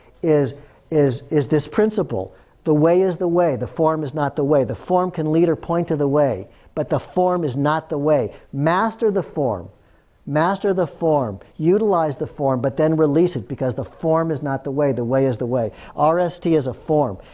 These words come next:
Every clinical technique is a, is a form, and the form is only a tool. So what I've been discovering is that the character of the form of R S T over the last two years has been expanding, expanding, expanding. I used to get it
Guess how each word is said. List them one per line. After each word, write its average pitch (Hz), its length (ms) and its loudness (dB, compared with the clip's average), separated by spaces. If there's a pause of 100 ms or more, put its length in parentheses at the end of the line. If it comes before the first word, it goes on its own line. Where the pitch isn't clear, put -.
(140)
Every 180 300 2
clinical 196 560 0 (160)
technique 175 520 0
is 127 120 -2
a, 120 260 0
is 135 120 0
a 120 80 -2
form, 143 600 -2 (500)
and 147 140 -2
the 135 80 0
form 214 560 0
is 147 120 -2
only 156 280 2
a 135 60 2
tool. 185 600 0 (300)
So 160 420 0 (400)
what 170 180 0
I've 180 180 0
been 170 140 -2
discovering 196 680 0
is 156 100 0
that 151 140 -2
the 143 100 -4
character 220 640 0
of 127 120 -2
the 135 100 -4
form 165 460 0
of 131 140 -4
R 143 220 2
S 135 180 -2
T 147 380 -2 (120)
over 151 200 0
the 147 60 2
last 143 360 0
two 151 140 -4
years 147 340 2 (260)
has 143 180 -2
been 143 160 0
expanding, 165 600 0
expanding, 147 520 0
expanding. 151 600 0 (240)
I 151 80 2
used 220 320 2
to 190 80 0
get 190 360 2
it 120 280 -4